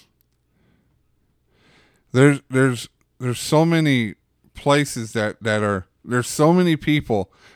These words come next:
so many activists out there just screaming for abortion, of killing children, of destroying children, destroying the, the, the one thing, the one person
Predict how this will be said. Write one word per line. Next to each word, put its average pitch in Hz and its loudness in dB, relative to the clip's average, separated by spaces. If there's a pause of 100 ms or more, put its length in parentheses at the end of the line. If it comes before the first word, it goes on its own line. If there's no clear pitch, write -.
so 156 2
many 175 2
activists 113 -2
out 120 -2
there 117 -2
just 107 -10
screaming 139 0 (440)
for 120 2
abortion, 117 2
of 104 -6
killing 165 4
children, 120 2 (420)
of 117 0
destroying 147 2 (500)
children, 127 6
destroying 151 0
the, 123 2 (100)
the, 127 0
the 123 -2
one 143 0 (920)
thing, 147 2 (680)
the 117 2
one 151 4
person 151 -2